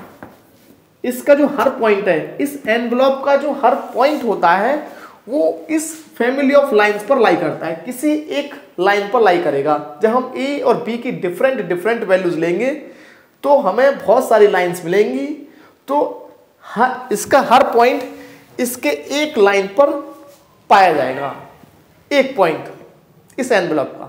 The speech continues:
राइट। अब किस प्रकार हम इस question को solve करेंगे, क्वेश्चन की तरफ बढ़ते हैं। देखिए, curve हमें given है x to the power two by three plus y to the power two by three is equal to k to the power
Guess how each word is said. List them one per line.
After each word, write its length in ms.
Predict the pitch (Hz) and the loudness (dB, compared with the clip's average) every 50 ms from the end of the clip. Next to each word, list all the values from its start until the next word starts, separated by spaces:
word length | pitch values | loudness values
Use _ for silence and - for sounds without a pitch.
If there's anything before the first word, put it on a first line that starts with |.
| - - - | -16 -4 -2
राइट। 420 | 202 240 247 - - - - - - | -2 -2 -2 -6 -14 -18 -8 -2 -2
अब 140 | 226 220 - - | -2 -2 -2 -6
किस 120 | 220 - | -8 -8
प्रकार 300 | - - 202 190 - - | -6 -6 0 2 2 2
हम 120 | 196 208 220 | 2 0 -4
इस 80 | 202 | -6
question 220 | - 190 - 196 185 | -8 -6 -6 -2 0
को 80 | 190 | 0
solve 220 | 202 196 175 170 165 | 0 2 2 0 2
करेंगे, 260 | 165 160 165 175 214 | 2 0 2 0 -2
क्वेश्चन 720 | - - - - - - - - - _ 170 160 - 180 175 | -4 -6 -10 -16 -20 -20 -20 -20 -14 _ -10 -6 -4 -4 -2
की 60 | 170 | -2
तरफ 200 | 165 180 175 165 | 0 0 0 2
बढ़ते 220 | 147 151 151 151 175 | 0 -2 0 -2 -4
हैं। 280 | 196 226 - - - - - - - - - _ _ _ _ _ - - - - - - | -6 -6 -8 -12 -18 -20 -20 -20 -20 -20 -20 _ _ _ _ _ -20 -20 -20 -20 -16 -10
देखिए, 160 | 151 185 208 | 0 0 0
curve 260 | 208 202 196 190 185 175 | 2 4 2 2 2 0
हमें 180 | 170 175 190 180 | -2 -2 -2 -2
given 220 | 160 156 160 160 | -2 -2 -2 -2
है 100 | 185 226 254 - - - - - - - - - - - - - - - _ - - - _ _ _ - - - - - - - - - - - _ _ - | -2 -4 -4 -6 -12 -18 -20 -20 -18 -18 -18 -18 -20 -20 -20 -20 -20 -20 _ -20 -20 -20 _ _ _ -12 -12 -10 -16 -16 -18 -18 -20 -20 -20 -20 _ _ -2
x 200 | 180 175 - - | -2 -2 -2 -2
to 60 | 185 | -2
the 100 | 185 180 | -2 0
power 220 | 180 175 175 185 170 - | 0 0 0 0 -2 0
two 120 | - 175 170 | -2 0 2
by 140 | 175 175 170 151 - | 4 2 2 2 0
three 200 | 180 165 190 240 247 - - - - - - _ _ _ _ _ - - - _ _ - - - - _ | -2 -4 -4 -4 -6 -10 -12 -16 -18 -20 -20 _ _ _ _ _ -20 -20 -20 _ _ -20 -20 -20 -6 _
plus 240 | 190 180 156 151 151 143 | 0 0 0 0 -2 0
y 100 | - 175 180 | 2 2 2
to 120 | 170 175 | 2 0
the 120 | 175 175 175 180 | -2 -2 -2 -2
power 160 | 175 180 180 - | 0 0 0 0
two 140 | - 180 170 175 | 0 -2 0 2
by 100 | 175 170 165 | 2 0 0
three 240 | - 185 170 196 233 240 - - - - - - - _ | -2 -2 -2 -2 -4 -6 -10 -12 -18 -20 -20 -20 -4 _
is 200 | 208 196 190 - - 180 | 2 2 2 2 -2 -2
equal 220 | 175 175 - 175 170 | -2 0 -2 -4 -4
to 160 | - - 247 240 - | -2 -6 -8 -4 0
k 100 | 214 185 180 | 0 0 2
to 100 | 170 156 | 2 0
the 80 | 160 151 156 | -2 -2 -2
power 200 | 156 170 214 247 | -2 0 0 0